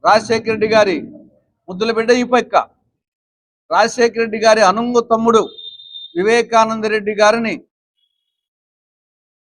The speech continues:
చంపించిన వాళ్ళ-, చంపించిన వాడు అని సీబీఐ ఛార్జ్‌షీట్లో పేర్కొన్న వ్యక్తి ఈ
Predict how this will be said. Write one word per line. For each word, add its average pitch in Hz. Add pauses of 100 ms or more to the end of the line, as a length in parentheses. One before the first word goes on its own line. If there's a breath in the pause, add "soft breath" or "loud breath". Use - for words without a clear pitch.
చంపించిన 254
వాళ్ళ-, 233 (540)
చంపించిన 226 (100)
వాడు 226 (120)
అని 240 (880)
సీబీఐ 247 (120)
ఛార్జ్‌షీట్లో 240 (1200)
పేర్కొన్న 240
వ్యక్తి 220 (800)
ఈ 214